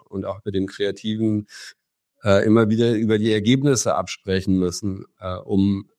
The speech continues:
um das richtige Ziel zu kommen. Aber da haben wir Dinge umsetzen können, wie eine,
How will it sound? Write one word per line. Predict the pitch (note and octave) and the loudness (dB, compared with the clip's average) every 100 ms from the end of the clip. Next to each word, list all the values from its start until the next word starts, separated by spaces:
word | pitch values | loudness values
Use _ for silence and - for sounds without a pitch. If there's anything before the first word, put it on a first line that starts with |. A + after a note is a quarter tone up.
| _ | _
um | - G2 G2+ | 2 4 6
das | G2+ - | 4 2
richtige | A#2+ B2 A#2 | 4 4 2
Ziel | - C3+ | 4 2
zu | C3 B2 | 2 -2
kommen. | - F#2 F2 | 0 0 -2
Aber | E2 G2 | -2 0
da | G2 G2+ | 2 2
haben | A2+ A#2 A#2 | 2 2 2
wir | G2+ | 2
Dinge | A#2+ C3 | 2 2
umsetzen | A#2 A#2+ A#2+ A#2+ A2+ G#2+ | 2 0 -2 -2 -4 -2
können, | A2 A2+ | 0 0
wie | G2+ G2 | 0 -2
eine, | G2+ G2+ G2 | 0 0 -2